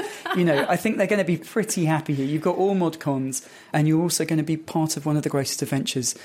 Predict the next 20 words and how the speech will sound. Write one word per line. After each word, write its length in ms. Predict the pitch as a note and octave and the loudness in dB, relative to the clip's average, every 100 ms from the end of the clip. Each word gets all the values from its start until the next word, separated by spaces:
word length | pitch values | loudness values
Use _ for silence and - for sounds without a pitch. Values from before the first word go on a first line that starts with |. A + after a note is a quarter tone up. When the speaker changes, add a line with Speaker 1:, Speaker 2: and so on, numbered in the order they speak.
| - | -10
Speaker 2:
that 80 | - | -8
humanity 540 | - C#3+ C3+ C3+ C#3 | -2 0 0 -2 -4
has 180 | B2+ B2+ - | -4 -6 -6
ever 340 | C3 - C3+ C#3+ - | -8 -6 -6 -8 -6
undertaken. 720 | C#3 C3 - F3 F3 - A#2+ | -6 -4 -6 -6 -6 -8 -10
Speaker 1:
Your 100 | A3+ | -8
name 240 | G#3 G#3+ G#3+ | -4 -2 -2
will 80 | G3 | -2
go 140 | G3+ | -6
down 240 | F#3+ F#3 | -6 -6
in 60 | F3+ | -6
history 280 | G#3+ A3 F3+ | -8 -8 -8
books. 380 | C#3 - - - - | -6 -8 -12 -16 -8
Speaker 2:
Absolutely. 800 | E3 D3+ - D3 D#3+ - B2+ A#2+ - - A#3 | -6 -2 -2 0 0 -2 -4 -8 -16 -14 -4
Speaker 1:
That 200 | A#3 A3 | -2 -2
said, 400 | - A#3 G#3+ - - _ | -2 0 -2 -6 -14 _
would 180 | G3+ A3 | -4 -2
you 80 | A3+ | -2
go? 380 | A3 A3 D#3 - - - _ _ _ | 0 0 -2 -4 -14 -20 _ _ _
Speaker 2:
I 360 | E3+ F#3 G3 G3 | 0 2 2 2